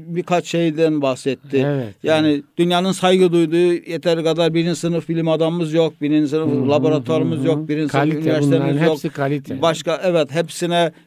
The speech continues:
Speaker 1: hükmedecek durumumuz yok, başkalarını cezbedecek
Speaker 2: Evet.
Speaker 1: bir durumumuz yok diyor. Ama güçlü yanları nedir? Üniversite sayısının tahminden öte artmış olması
Speaker 2: Hmm.
Speaker 1: bu zamanda. Yani dolayısıyla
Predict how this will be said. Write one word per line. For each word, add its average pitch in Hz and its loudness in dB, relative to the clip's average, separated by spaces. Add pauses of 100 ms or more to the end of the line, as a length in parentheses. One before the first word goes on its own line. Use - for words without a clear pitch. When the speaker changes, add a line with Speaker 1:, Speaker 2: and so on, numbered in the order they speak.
(100)
Speaker 1:
hükmedecek 156 -2
durumumuz 165 2
yok, 156 0 (340)
başkalarını 160 0
cezbedecek 147 0 (560)
Speaker 2:
Evet. 120 -12
Speaker 1:
bir 151 0
durumumuz 170 0
yok 208 2
diyor. 180 -4 (540)
Ama 202 2
güçlü 196 -2
yanları 196 2
nedir? 208 2
Üniversite 190 -2
sayısının 175 -4 (260)
tahminden 185 0
öte 185 -4
artmış 165 -4
olması 117 -6 (260)
Speaker 2:
Hmm. 120 -2
Speaker 1:
bu 117 -2 (300)
zamanda. 92 -8 (220)
Yani 131 -6 (380)
dolayısıyla 180 0